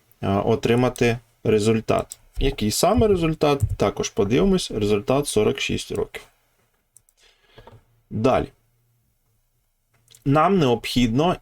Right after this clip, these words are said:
із ось цього рядка якимось чином дістати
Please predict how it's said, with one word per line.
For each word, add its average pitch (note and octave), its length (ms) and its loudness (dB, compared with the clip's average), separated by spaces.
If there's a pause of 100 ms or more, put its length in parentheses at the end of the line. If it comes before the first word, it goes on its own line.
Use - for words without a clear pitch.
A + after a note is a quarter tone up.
із A#2+ 480 0 (420)
ось B2+ 200 0
цього A#2+ 380 2
рядка D3+ 440 0
якимось A2 480 0
чином D#3 440 0
дістати G#2 760 0